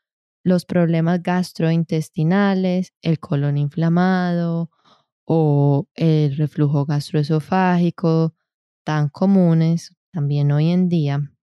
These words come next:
O, por el otro lado, estreñimiento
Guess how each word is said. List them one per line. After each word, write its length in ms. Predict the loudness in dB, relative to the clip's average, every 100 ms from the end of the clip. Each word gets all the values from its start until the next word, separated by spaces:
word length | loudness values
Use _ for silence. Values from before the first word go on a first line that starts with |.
| -2
O, 380 | 2 2 0 -4 _ _ _
por 160 | 0 2
el 140 | 2
otro 260 | 0 0 2
lado, 560 | 2 2 0 0 -2 -6 _ _ _ _ _
estreñimiento 1300 | -4 -4 -2 0 2 2 4 4 2 0 -2 -4 -4